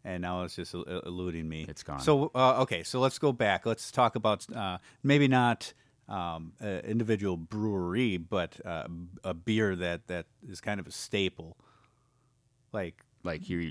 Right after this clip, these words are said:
Speaker 2: in Wisconsin, you're saying, or just
Speaker 1: Yeah, yeah, for you. Like, uh, I know we talked,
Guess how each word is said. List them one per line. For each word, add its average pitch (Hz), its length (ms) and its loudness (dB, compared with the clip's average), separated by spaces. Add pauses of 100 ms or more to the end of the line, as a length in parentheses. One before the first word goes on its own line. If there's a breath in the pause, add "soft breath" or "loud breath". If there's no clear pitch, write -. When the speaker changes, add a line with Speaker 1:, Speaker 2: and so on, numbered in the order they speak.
Speaker 2:
in 85 180 -2
Wisconsin, 95 420 -2
you're 139 80 2
saying, 127 260 -2
or 76 260 -2
just 76 140 -4
Speaker 1:
Yeah, 147 200 10 (180)
yeah, 120 180 4
for - 180 -2
you. 107 340 4
Like, 101 340 0 (320 soft breath)
uh, - 60 -8
I 95 300 0
know 110 120 2
we 104 120 2
talked, 104 540 2